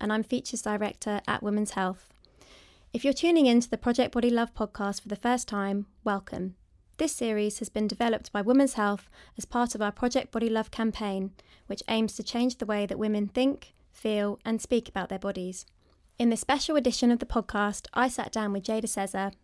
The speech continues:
body confidence advocate, model, mental health ambassador,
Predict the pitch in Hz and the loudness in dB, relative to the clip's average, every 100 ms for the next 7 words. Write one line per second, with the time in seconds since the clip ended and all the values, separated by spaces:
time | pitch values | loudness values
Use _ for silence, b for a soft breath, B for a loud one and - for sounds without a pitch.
0 | _ - 240 247 240 220 240 226 226 - | _ 0 0 2 0 0 -2 -2 -4 -6
1 | - 226 208 - _ - 226 220 202 208 | -6 -4 -4 -8 _ -2 0 0 -2 -4
2 | - _ 226 233 254 226 233 240 220 208 | -8 _ -2 0 2 2 0 0 0 -2
3 | 208 208 208 | -2 0 -2